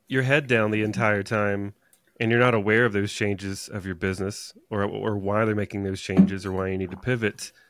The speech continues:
then you can see you're gonna be in trouble. Like, uh,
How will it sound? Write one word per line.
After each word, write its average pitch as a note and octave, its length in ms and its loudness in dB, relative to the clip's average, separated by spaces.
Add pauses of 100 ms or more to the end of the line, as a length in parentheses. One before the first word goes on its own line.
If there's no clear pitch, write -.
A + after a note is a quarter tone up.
(720)
then A#2 500 2
you A#2+ 180 -2
can A#2+ 120 0
see B2+ 160 -2
you're A#2+ 140 2
gonna A2+ 140 0
be G#2+ 240 0
in G#2 120 -4
trouble. G2 520 -2
Like, G2+ 260 -8 (840)
uh, A2 280 4